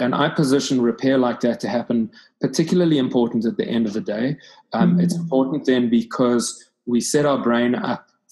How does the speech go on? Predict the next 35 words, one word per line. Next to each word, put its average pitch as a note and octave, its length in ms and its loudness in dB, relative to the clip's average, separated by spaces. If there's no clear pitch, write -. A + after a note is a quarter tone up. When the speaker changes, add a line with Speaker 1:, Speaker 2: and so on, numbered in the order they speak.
Speaker 1:
for, A2+ 460 0
um, A2 520 0
for B2+ 200 -4
eight B2+ 160 2
hours A#2+ 280 0
of A2 60 -6
sleep - 380 0
in A#2+ 80 -2
those, A2+ 240 -2
in C3 160 0
that A#2+ 220 -2
time. A#2 400 -4
Speaker 2:
Yeah. D#3+ 380 -2
Speaker 1:
Um, A2+ 560 -4
you, B2 320 0
you, - 160 -2
um, B2 220 -4
have C3 140 0
you D3+ 60 4
ever C#3+ 140 2
been C3+ 160 2
to C3 100 -4
sleep C3 240 2
on B2 80 0
an A#2 100 0
argument, A#2+ 520 0
Michelle? - 400 -8
Speaker 2:
Years G3+ 460 4
ago. F3+ 280 2
I F3+ 160 2
don't A3+ 160 2
even, B3+ 180 2
I'm G3 180 4
sure, D#3+ 580 2
like, - 160 -2